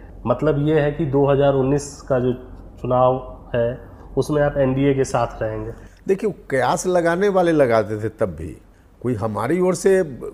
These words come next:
Speaker 2: कुछ भी नहीं था। अब कयास लगाने वाले लगाते थे, उस पर हम क्या, हमारी क्या टिप्पणी हो सकती है? लेकिन एनडीए में हम हैं, हमने हमेशा कहा है हम एनडीए में हैं।
Speaker 1: एनडीए में रहेंगे या नहीं रहेंगे?
Speaker 2: बिल्कुल हैं, रहेंगे,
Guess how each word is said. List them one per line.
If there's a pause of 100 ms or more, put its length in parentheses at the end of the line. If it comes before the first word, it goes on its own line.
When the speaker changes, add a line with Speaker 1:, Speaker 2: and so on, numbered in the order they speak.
(160)
Speaker 2:
कुछ
भी
नहीं
था। (180)
अब
कयास
लगाने
वाले
लगाते
थे,
उस
पर
हम
क्या, (920)
हमारी
क्या
टिप्पणी
हो
सकती
है? (400)
लेकिन
एनडीए
में
हम (160)
हैं, (240)
हमने
हमेशा
कहा
है
हम
एनडीए
में
हैं। (240)
Speaker 1:
एनडीए
में
रहेंगे
या
नहीं
रहेंगे?
Speaker 2:
बिल्कुल
हैं,
रहेंगे,